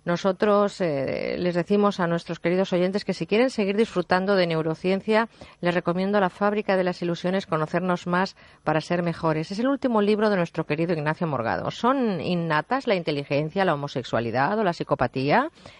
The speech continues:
¿Quieren saber por qué es tan difícil adelgazar o por qué olvidamos? ¿Por qué tenemos estrés?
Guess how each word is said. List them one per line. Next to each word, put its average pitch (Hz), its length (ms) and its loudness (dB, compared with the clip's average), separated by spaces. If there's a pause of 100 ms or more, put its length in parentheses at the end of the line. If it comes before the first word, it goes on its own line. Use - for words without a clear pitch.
¿Quieren 285 240 2
saber 185 420 0
por 180 160 -2
qué - 80 0
es 180 80 -2
tan 180 160 2
difícil 160 400 0
adelgazar 147 560 2
o 226 160 6
por 180 220 0
qué 180 140 0
olvidamos? 156 680 0 (300)
¿Por - 120 0
qué 294 100 -4
tenemos 359 360 -6
estrés? 175 560 -2